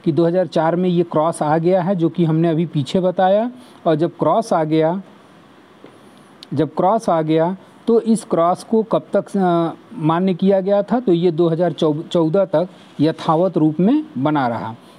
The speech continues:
और क्रॉस के साथ साथ आपका ये <clears throat> अशोक स्तंभ का सिंबल आया और इस सिंबल में नीचे छोटे अक्षरों में, आपको दिख नहीं रहा होगा,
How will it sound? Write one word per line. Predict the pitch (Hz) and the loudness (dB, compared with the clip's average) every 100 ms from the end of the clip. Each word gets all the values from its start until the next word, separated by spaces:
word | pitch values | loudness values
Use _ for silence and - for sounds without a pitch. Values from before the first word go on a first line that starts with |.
| - | -2
और | 147 | -2
क्रॉस | 147 160 165 | 0 -2 -2
के | - 175 | 0 -2
साथ | - 160 | 0 -2
साथ | 156 185 175 | 0 -2 0
आपका | 165 156 - 220 254 - - - - | -2 -2 -2 -2 -4 -10 -20 -20 -4
ये | 135 175 240 269 - - - | 0 2 0 -4 -12 -14 -4
<clears throat> | 202 175 139 - - - - | -2 0 -2 -8 -20 -14 -2
अशोक | 151 - 196 180 | -2 0 0 0
स्तंभ | 175 - 175 | -2 -2 -2
का | 175 185 | -2 -2
सिंबल | - 147 151 185 | 0 2 2 2
आया | 185 196 220 247 - - | 2 2 0 -4 -12 -4
और | 160 170 | -2 0
इस | 247 247 | 0 2
सिंबल | 233 175 175 185 | 2 2 4 2
में | 165 160 127 - - - 139 | 0 -2 -4 -8 -20 -8 2
नीचे | 165 226 254 - 302 294 - | 4 4 2 2 0 0 -4
छोटे | - 254 254 311 | -2 0 2 0
अक्षरों | 175 - 185 190 | 0 -2 0 0
में, | 190 | 0
आपको | 175 170 | -2 -2
दिख | 175 170 180 | -2 -2 2
नहीं | 175 170 | 2 4
रहा | 165 | 2
होगा, | 156 151 165 | 2 0 -2